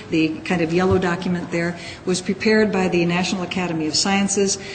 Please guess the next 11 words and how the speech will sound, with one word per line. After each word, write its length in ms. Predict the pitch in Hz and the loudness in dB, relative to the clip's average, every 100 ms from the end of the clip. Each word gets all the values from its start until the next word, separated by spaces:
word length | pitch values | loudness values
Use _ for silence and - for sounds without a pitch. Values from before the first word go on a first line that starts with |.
| - - | -14 -8
uh, 420 | 175 160 160 160 - | -4 -2 0 -2 -2
through 420 | - 196 180 180 | 6 6 8 4
a 60 | 165 | 2
great 320 | 175 226 254 | 4 6 6
deal 160 | 233 | 4
of 120 | 208 - | 2 -2
cons-, 300 | 202 185 - | -6 -6 -8
consultation 840 | - 214 214 196 190 196 185 196 180 | -2 0 0 -2 -2 -2 0 -2 -2
with 160 | 165 165 | -2 -2
master 340 | 175 - 202 | -2 -2 -2
teachers 560 | 190 190 - 185 180 | -2 -2 -2 -2 -2